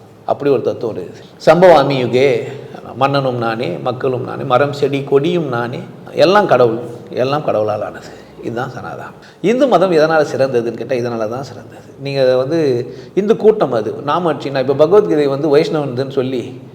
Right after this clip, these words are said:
எந்த சைவ சித்தாந்தியும் வானான்னு சண்டை போட்டதே இல்லை. நீங்க புனித நூலா எதை வேணா எடுத்துக்கோங்க, நீங்க புனிதமாயிட்டீங்கன்னா. இல்லைன்னா,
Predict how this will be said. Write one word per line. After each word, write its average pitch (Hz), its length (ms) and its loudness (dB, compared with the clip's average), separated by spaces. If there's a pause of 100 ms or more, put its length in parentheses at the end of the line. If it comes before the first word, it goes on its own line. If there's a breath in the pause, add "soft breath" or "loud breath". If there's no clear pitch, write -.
(260 loud breath)
எந்த 156 220 0
சைவ 160 240 2
சித்தாந்தியும் 143 560 -4
வானான்னு 131 240 -2
சண்டை 120 280 -4
போட்டதே 107 340 -6
இல்லை. 87 220 -8 (520 loud breath)
நீங்க 123 260 -4
புனித 160 320 -2
நூலா 156 240 4
எதை 131 200 4
வேணா 147 160 0
எடுத்துக்கோங்க, 110 640 -2 (160)
நீங்க 135 200 -2
புனிதமாயிட்டீங்கன்னா. 107 800 -8 (200)
இல்லைன்னா, 110 420 -4